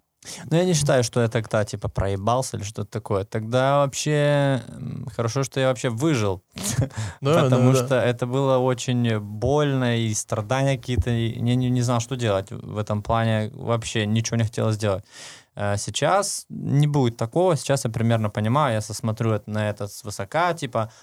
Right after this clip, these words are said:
Speaker 1: "О, это передача, я в этом участвую, потом это закончится". Жизнь продолжается, есть стендап, есть какие-то проекты.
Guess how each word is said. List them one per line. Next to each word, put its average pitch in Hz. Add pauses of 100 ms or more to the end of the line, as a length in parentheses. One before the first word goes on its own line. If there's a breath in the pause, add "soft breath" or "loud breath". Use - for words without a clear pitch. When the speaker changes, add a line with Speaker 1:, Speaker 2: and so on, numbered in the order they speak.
Speaker 1:
"О, 110
это 107
передача, 131
я 104
в 101
этом 107
участвую, 156
потом 113
это 104
закончится". 135 (300 soft breath)
Жизнь 117
продолжается, 123
есть 101
стендап, 117
есть 101
какие-то -
проекты. 117